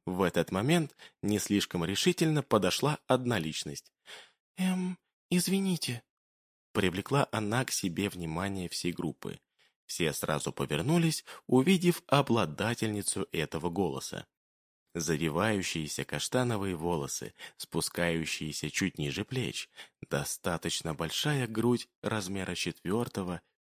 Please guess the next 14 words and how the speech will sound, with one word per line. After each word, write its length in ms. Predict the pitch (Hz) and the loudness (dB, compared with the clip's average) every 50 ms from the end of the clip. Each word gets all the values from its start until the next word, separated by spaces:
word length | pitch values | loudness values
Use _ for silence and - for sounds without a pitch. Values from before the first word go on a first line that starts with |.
| _ | _
пятого, 580 | - 95 101 117 117 - - 104 92 95 90 - - - - - | -2 -2 0 0 -2 -2 -4 -4 -4 -4 -6 -6 -10 -16 -14 -10
что 260 | - - - - 160 160 | -10 -4 0 2 2 2
подчёркнуто 1000 | - _ - 139 131 - - - - - 123 135 131 113 - 110 98 - 101 | 0 _ -2 -2 -2 -2 0 0 2 4 6 4 4 4 2 -2 -2 -2 -2
выразительным 720 | 82 90 90 90 85 - 98 87 - - 92 92 101 107 101 | -2 -2 -2 -2 -2 -2 -2 -4 -2 -4 -4 -2 -2 -2 0
вырезом, 520 | 113 117 104 - 73 - - 60 57 - - _ _ - - _ _ _ _ - | 0 2 2 0 -2 -4 -4 -8 -10 -10 -14 _ _ -20 -20 _ _ _ _ 0
и 160 | 131 135 127 | 0 2 2
личико 640 | 110 98 95 113 117 104 - - 85 - - 78 | 2 2 2 2 2 2 0 -2 -4 -4 -6 -8
под 240 | - - 80 80 - | -6 -4 -4 -4 -2
стать 400 | - - - 123 131 127 - - _ _ _ _ _ | -2 -2 0 0 0 0 -2 -8 _ _ _ _ _
её 340 | 104 101 107 110 101 104 87 | -2 0 2 2 2 0 0
милому 500 | 80 95 117 120 107 98 92 80 76 71 | 0 0 0 0 0 -2 -2 -2 -2 -2
голосу. 600 | 71 78 76 73 65 62 - - - - - - _ _ _ _ _ _ _ _ _ _ - | -2 0 0 -2 -2 -4 -8 -10 -12 -12 -14 -16 _ _ _ _ _ _ _ _ _ _ -2
«Чем 240 | - 95 85 87 110 | 2 4 6 6 6
обязаны?» 560 | 131 180 220 220 165 127 104 87 65 - | 8 10 10 10 8 8 6 4 2 -2